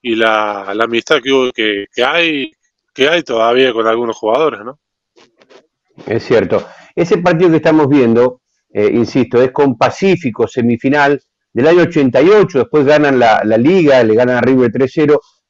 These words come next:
Speaker 2: Yo le voy a pedir a, a, a Coto, nuestro productor, si me puede poner el audio para que Diego escuche, porque justamente hablamos del Palo y hablamos de Diego Sela. Si recién se suma, estamos con un histórico de la Liga Nacional. Nos estamos dando un lujo de los, de los grandes.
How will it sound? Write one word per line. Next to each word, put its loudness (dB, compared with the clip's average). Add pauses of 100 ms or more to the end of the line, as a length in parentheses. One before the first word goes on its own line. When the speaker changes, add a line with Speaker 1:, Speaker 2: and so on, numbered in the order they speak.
Speaker 2:
Yo 2
le 4
voy 2
a -8
pedir 4
a, 2
a, -2
a -2
Coto, 0
nuestro -4
productor, -2 (260)
si -2
me 0
puede 0
poner -2
el 0
audio 4
para 0
que -2
Diego 4
escuche, -2
porque -2
justamente 0
hablamos 2
del 0
Palo 2
y 4
hablamos 2
de 2
Diego 4
Sela. 2 (280)
Si 0
recién 2
se 2
suma, 2
estamos 0
con 2
un 2
histórico 2
de 2
la 0
Liga 0
Nacional. -12 (360)
Nos -10
estamos 2
dando 4
un 4
lujo 2
de 6
los, 4
de 0
los -2
grandes. 0